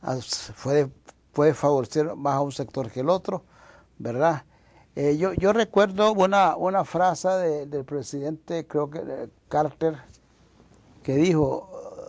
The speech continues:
"Si resurge un problema entre la economía y la ecología, y el problema puede tener alguna salida o alternativa,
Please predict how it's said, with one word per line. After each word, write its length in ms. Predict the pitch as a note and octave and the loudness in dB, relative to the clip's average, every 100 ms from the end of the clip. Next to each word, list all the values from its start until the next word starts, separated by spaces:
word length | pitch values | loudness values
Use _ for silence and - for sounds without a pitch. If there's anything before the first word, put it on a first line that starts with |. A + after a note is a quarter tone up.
| C#3 | -14
"Si 220 | - D3+ | -4 0
resurge 640 | C#3+ C#3+ G#3+ A3 F3+ G3+ G3+ | 2 2 2 0 0 -2 -2
un 220 | F3 F#3 | -4 -6
problema 760 | - F#3 D#3 D#3+ E3 A#2 A#2 _ _ _ _ _ - - _ | -2 0 2 0 0 -2 -4 _ _ _ _ _ -20 -20 _
entre 340 | D#3+ B2+ - | -6 -4 0
la 220 | C3+ C3 C3+ | 0 2 0
economía 880 | B2+ C3 B2 C3+ G#3+ F#3 B2+ B2 - _ _ _ _ _ _ - | 2 0 0 -2 0 0 0 -2 -10 _ _ _ _ _ _ -14
y 180 | E3+ F3 | -2 2
la 160 | F3+ D#3+ | 6 4
ecología, 880 | - D#3 D#3+ D#3+ - B2 G#2+ A#2 - _ _ _ _ _ _ _ _ - | 4 4 6 4 2 -4 -4 -10 -14 _ _ _ _ _ _ _ _ -2
y 180 | D#3 | 2
el 180 | C#3+ C#3+ - - - - - | 4 2 -4 -20 -20 -12 0
problema 640 | C#3+ C#3+ D#3 G#3+ G3+ C3 | 4 6 6 4 2 0
puede 280 | - E3 D#3+ | 0 0 2
tener 340 | D#3 D3 D#3+ | -2 -2 -2
alguna 480 | - C3 A#2 D#3+ D#3+ | -2 -4 -4 -4 -2
salida 420 | - C3 D#3+ E3 | -2 -2 0 0
o 60 | A#2+ | 0
alternativa, 920 | G2+ B2+ G#2 G#2+ - F3+ A3 G#3+ - | -2 -8 -8 -10 -6 -6 -4 -6 -8